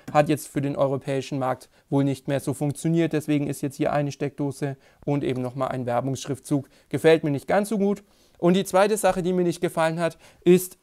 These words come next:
eben, dass man hier auf einen fünf Komma fünf Millimeter D-C-Anschluss gegangen ist,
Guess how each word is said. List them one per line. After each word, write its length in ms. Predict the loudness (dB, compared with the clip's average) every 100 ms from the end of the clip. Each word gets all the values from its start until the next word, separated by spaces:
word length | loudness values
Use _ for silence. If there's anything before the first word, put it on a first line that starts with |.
| 6
eben, 320 | 8 8 4
dass 220 | 2 2
man 100 | 0
hier 340 | 4 4 6
auf 160 | 4 2
einen 220 | 0 0
fünf 300 | 0 0 0
Komma 240 | -2 -4 -4
fünf 240 | -6 -4
Millimeter 440 | -2 -2 -2 -4
D-C-Anschluss 800 | 2 2 2 0 -2 -2 -4 -4
gegangen 380 | -2 0 2 0
ist, 260 | -2 -4